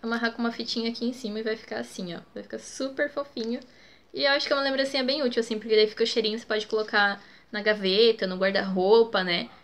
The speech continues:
A gente tem alguns que eu ganhei aqui em chá de bebê das minhas amigas, chá de panela das minhas amigas, e super cheiroso. Ontem mesmo o Fer chegou aqui em casa e falou, "Meu, tá cheiroso aqui a tua casa?" Daí eu falei, "Ah, esse, é essa lembrancinha aqui que tinha de uma amiga minha com cheirinho bom."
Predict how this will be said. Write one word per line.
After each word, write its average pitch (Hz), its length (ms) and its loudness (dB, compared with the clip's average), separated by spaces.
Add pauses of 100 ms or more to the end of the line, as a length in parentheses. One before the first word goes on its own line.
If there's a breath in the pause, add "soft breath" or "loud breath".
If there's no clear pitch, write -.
(120 loud breath)
A 202 100 0
gente 208 180 -2
tem 220 120 4
alguns 226 320 2
que 233 100 -4
eu 220 60 0
ganhei 214 380 4
aqui 214 200 -2
em 214 480 -2
chá 202 240 0
de 208 360 0
bebê 196 240 0
das 214 140 -6
minhas 202 200 -4
amigas, 196 540 0
chá 180 120 -4
de 190 100 -6
panela 190 320 -2
das 196 100 -4
minhas 190 200 -4
amigas, 190 440 2
e 220 440 -2 (300 loud breath)
super 254 240 -2
cheiroso. 233 380 2
Ontem 233 160 0
mesmo 226 220 2
o - 20 0
Fer 233 140 4
chegou 226 180 2
aqui 226 220 -4
em 220 80 -4
casa 214 240 0
e - 20 -20
falou, 233 200 2
"Meu, 254 280 0
tá 226 220 -2
cheiroso 226 460 0
aqui 247 180 0
a 233 60 0
tua 220 120 -4
casa?" 214 360 -2
Daí 208 100 -4
eu - 40 -16
falei, 254 240 0
"Ah, - 40 4
esse, 233 540 0 (420 loud breath)
é 208 200 2
essa 208 200 0
lembrancinha 226 720 4
aqui 208 160 -10
que 220 100 -4
tinha 196 280 -2
de 196 80 -4
uma 196 120 0
amiga 196 300 0
minha 190 240 -2
com 196 140 -6
cheirinho 196 420 -4
bom." 180 220 -4